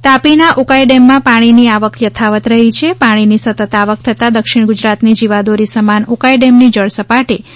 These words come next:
ત્રણસો છ પોઇન્ટ તેત્રીસ ફૂટ ઉપર પહોંચી છે. હાલ ઉકાઈ ડેમમાં છ હજાર ત્રણસો બાણું ક્યુસેક પાણી આવી રહ્યું છે, જ્યારે ડેમમાંથી આઠસો ક્યુસેક પાણી કેનાલમાં છોડવામાં આવી રહ્યું છે.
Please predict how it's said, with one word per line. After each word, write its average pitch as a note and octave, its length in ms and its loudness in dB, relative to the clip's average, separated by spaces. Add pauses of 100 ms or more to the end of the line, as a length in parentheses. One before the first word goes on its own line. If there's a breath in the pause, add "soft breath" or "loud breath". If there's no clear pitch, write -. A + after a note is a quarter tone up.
(160 loud breath)
ત્રણસો C4 360 2
છ - 140 -4 (160)
પોઇન્ટ C4+ 280 0
તેત્રીસ B3+ 480 -2
ફૂટ G#3+ 200 -4
ઉપર G3+ 200 -6
પહોંચી G3+ 400 -4
છે. - 280 -8 (420 loud breath)
હાલ A#3 180 2
ઉકાઈ A3+ 260 0
ડેમમાં A3+ 320 2
છ A#3 120 -4
હજાર A3+ 380 0
ત્રણસો A3 360 -2
બાણું G#3+ 340 2
ક્યુસેક A3+ 380 -4
પાણી G3 340 -2
આવી G#3 200 -2
રહ્યું A3 260 0
છે, D#4+ 180 0
જ્યારે A#3 300 0
ડેમમાંથી G#3+ 600 0
આઠસો A3 400 -4
ક્યુસેક G#3+ 380 -6
પાણી B3+ 360 0 (300 loud breath)
કેનાલમાં C4 480 4
છોડવામાં G3 520 -2
આવી F#3+ 160 -4
રહ્યું F#3+ 240 -4
છે. - 260 -8